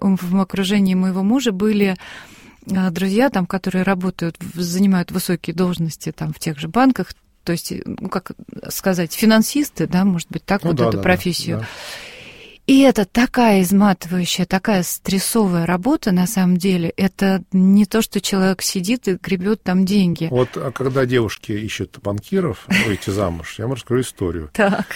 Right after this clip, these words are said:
Speaker 2: Я звоню одному, у него финансовая как раз специальность,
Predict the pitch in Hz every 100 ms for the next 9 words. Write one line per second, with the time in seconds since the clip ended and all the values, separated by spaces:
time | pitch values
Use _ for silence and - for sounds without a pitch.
0 | - 117 143 131 127 139 139 123 - 104
1 | 107 123 139 120 110 113 - 120 101 82
2 | - 90 80 82 85 78 - - 143 175
3 | 175 - -